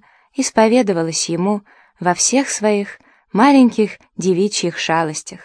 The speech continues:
а он великодушно посулил ей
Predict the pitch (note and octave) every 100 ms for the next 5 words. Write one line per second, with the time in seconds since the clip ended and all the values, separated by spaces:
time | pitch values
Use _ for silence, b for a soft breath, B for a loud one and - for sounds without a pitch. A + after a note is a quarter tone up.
0 | _ _ _ _ _ _ - F#3+ F#3+ F#3
1 | E3+ E3+ D#3+ D3+ F#3 C4 - A3+ G#3+ -
2 | G#3 F#3+ G3 F3+ F3 F3